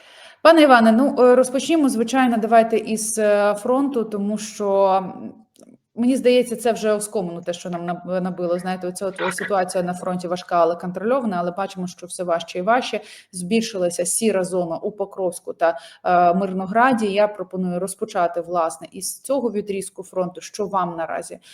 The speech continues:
е, відомо про це? Тому що президент сказав: «Ми цінуємо життя,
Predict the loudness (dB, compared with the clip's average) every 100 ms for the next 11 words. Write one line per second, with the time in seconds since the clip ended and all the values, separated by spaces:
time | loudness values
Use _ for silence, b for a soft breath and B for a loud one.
0 | B B 0 2 2 0 0 -2 -6 -6
1 | 0 0 0 -6 -8 -8 -10 -2 0 0
2 | -2 -2 -2 0 -4 -4 -4 -4 -4 -6
3 | -8 -6 -4 -6